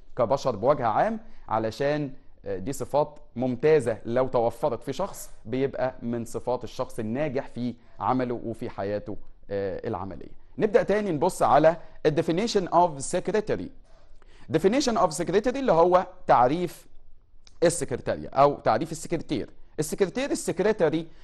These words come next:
is a person، is a person. Person يعني شخص. Who assists the manager.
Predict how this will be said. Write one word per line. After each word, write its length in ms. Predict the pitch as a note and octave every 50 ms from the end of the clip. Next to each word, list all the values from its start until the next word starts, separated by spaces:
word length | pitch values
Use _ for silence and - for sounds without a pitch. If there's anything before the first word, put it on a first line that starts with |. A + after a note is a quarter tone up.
| - - - -
is 120 | G#3 A#3 F3 D#3+ - E3
a 60 | E3
person، 460 | E3 G#3 A3 - F#3 F3 - D#3 A2 F#2 - - - - - - - - - - - - -
is 320 | F#3+ A#3+ A#3+ G#3 - - - - - - D#3+
a 100 | G3 A3
person. 520 | - G#3+ G3+ E3+ C#3 A2+ - - - E2 D2 - - - - - -
Person 260 | E3+ G#3+ A#3 - - B3+
يعني 320 | C4 B3 F3 B2+ B2 A#2+
شخص. 400 | - - - - - - - - - - - - - D#3
Who 300 | F#3 A3+ B3+ C#4 C#4+ - - - - - - - - E3
assists 640 | E3+ - G3+ G#3+ A3+ - - - - - - - - - - - - - - B2+
the 140 | C#3 F#3 F#3+
manager. 480 | F#3 G3 A3 A3+ G3+ D3+ A2+ A#2+ F2+